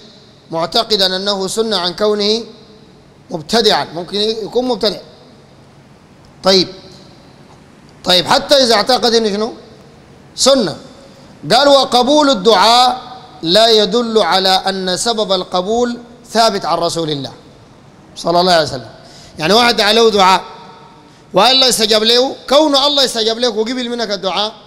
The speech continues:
ده ما دليل على إنه الدعاء ده ثبت فيه سنة صحيحة. طيب، بدليل يا جماعة المشركين كان بيدعوا الله، صح؟ "فإذا ركبوا في الفلك دعوا الله مخلصين له الدين"، الله استجاب لهم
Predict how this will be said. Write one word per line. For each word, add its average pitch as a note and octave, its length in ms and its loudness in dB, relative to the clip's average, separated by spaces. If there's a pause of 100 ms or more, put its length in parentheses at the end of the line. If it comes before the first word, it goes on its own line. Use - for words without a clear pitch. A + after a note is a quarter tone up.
(400)
ده A3 160 0
ما D4+ 200 0
دليل C#4 380 0
على A#3+ 340 -2
إنه B3+ 180 -8
الدعاء G#3+ 460 -4
ده A#3 200 -4 (440)
ثبت A#3+ 360 -4 (1120)
فيه A3+ 200 -4
سنة A#3 340 -2
صحيحة. E3+ 360 -4 (1400)
طيب، F#3+ 240 2 (400)
بدليل A#3+ 320 2
يا D4+ 80 4
جماعة D4 180 4
المشركين B3+ 540 -2
كان C#4 200 0
بيدعوا C4 260 0
الله، A3+ 140 -2
صح؟ A3 160 -10 (760)
"فإذا G3 340 0
ركبوا A3+ 320 0
في G3+ 100 -4
الفلك A3+ 480 -4 (720)
دعوا A3 360 0
الله A3+ 300 2
مخلصين A3 500 -2
له A3+ 180 0
الدين"، A3 300 -4
الله G#3+ 180 -2
استجاب G3 320 -4
لهم G#3+ 180 -4